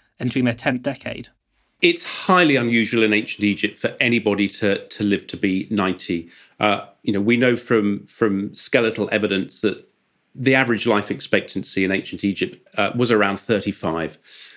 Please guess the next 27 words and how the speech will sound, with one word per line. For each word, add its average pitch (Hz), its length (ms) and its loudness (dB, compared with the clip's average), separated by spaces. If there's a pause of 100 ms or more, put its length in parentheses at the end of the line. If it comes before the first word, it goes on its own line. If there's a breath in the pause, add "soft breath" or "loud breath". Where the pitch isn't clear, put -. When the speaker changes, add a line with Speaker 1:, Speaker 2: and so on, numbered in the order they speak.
(120)
Speaker 2:
So 117 200 2
if, - 340 -4
if 135 240 2
you 135 140 4
made 131 260 2
it, - 220 0
you 110 180 0
know, 95 80 0
to - 140 -12
the 123 100 2
age 110 160 0
of 104 80 -10
forty, - 440 0
you 110 260 0
were 101 80 2
doing 95 320 2
really 92 240 0
well 95 260 2
and 87 100 0
you 98 100 2
were 92 100 -2
considered - 420 -4
to - 60 -20
be 98 100 2
an 95 60 0
old 92 200 -2
person. 101 460 -4